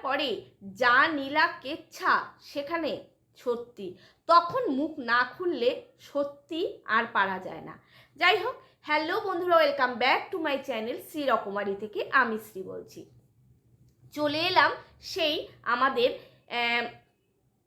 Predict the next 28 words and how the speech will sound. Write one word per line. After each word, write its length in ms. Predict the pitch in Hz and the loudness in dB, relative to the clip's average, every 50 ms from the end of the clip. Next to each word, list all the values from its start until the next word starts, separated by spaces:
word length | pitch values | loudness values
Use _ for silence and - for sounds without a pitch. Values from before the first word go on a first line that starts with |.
| _ _ _ _ _ _ _ _ _ _ _ _ _ _ _ _ _ _ _ _ _ _ _ _ _ - | _ _ _ _ _ _ _ _ _ _ _ _ _ _ _ _ _ _ _ _ _ _ _ _ _ 0
এক 280 | 277 320 320 - - - | 0 2 2 0 -6 0
কন্যা 380 | 370 370 381 381 392 440 539 554 - | 2 2 2 2 2 0 0 0 0
তিন 280 | 339 320 302 311 302 | -2 -2 0 -2 -2
পুরুষ, 480 | 311 277 247 214 196 196 - - - - - _ _ _ | -4 -6 -8 -6 -8 -10 -14 -16 -18 -20 -20 _ _ _
এক 180 | 240 269 269 262 262 | -4 -4 -4 -4 -4
নারী 500 | 240 240 240 240 247 247 320 359 427 415 | 0 4 4 4 4 4 2 -2 -4 -4
তিন 280 | - 320 320 311 311 302 | -4 -4 -2 -2 -2 -2
পুরুষ, 400 | 302 285 247 220 220 214 - - 226 | -2 -4 -4 -4 -4 -6 -10 -12 -12
মা 240 | 233 233 240 254 269 | 0 4 6 6 6
হতে 300 | 269 285 269 262 285 269 | 4 2 -4 -4 -6 -6
চলেছে 460 | 269 269 233 226 233 220 220 - 370 403 392 - | -4 -4 -4 -2 -4 -6 -6 -8 -10 -10 -6 0
আত 200 | - 262 262 262 262 - - | 2 2 2 2 0 -6 -6
পাগল, 360 | 240 214 214 208 208 202 196 | -6 -4 -4 -4 -6 -6 -6
হবে 300 | 202 - 262 269 - 370 | -6 -4 -6 -4 -4 -4
নাকি 300 | 381 466 494 480 440 440 | -4 -4 -4 -2 -2 -4
শুনছি 580 | 427 - 320 294 285 302 294 - 339 427 427 - - | -2 -2 -2 -2 -2 -2 -2 -2 -2 -2 -2 -2 -6
ফুল 180 | 294 269 254 247 | -6 -6 -6 -6
পাগল। 340 | - 208 190 185 190 190 190 185 - - - - - _ _ | -4 -6 -6 -4 -6 -6 -8 -8 -10 -18 -20 -20 -20 _ _
তো 60 | - | -4
এরকম 500 | 330 349 349 349 381 403 392 427 427 403 | -2 0 0 2 0 0 0 0 0 2
যদি 260 | 392 415 381 403 415 427 415 | 0 0 2 0 0 -2 -2
থাকে 400 | - 311 269 277 - - 349 349 | 2 2 2 2 2 0 -4 0
বাড়িতে, 720 | 262 285 262 262 294 330 320 - 285 262 262 285 381 - - - _ _ _ | 4 4 4 4 4 -4 -6 -6 -6 -4 -4 -4 -4 -8 -14 -20 _ _ _
এক, 460 | _ - 247 262 269 269 - - 277 _ _ _ _ _ _ _ _ _ _ _ _ _ _ _ _ _ _ _ _ _ _ _ _ _ | _ -2 0 2 2 2 0 -4 -14 _ _ _ _ _ _ _ _ _ _ _ _ _ _ _ _ _ _ _ _ _ _ _ _ _
এক 260 | 269 311 320 294 269 | 2 4 4 2 -4
ঘরের 300 | - 285 349 370 370 320 | -6 -6 -4 -2 -2 2
মা 260 | 294 277 262 285 302 294 | 4 6 6 6 4 2
ছিল, 400 | - - - 330 277 254 - | -2 -8 -8 -4 -2 -2 -2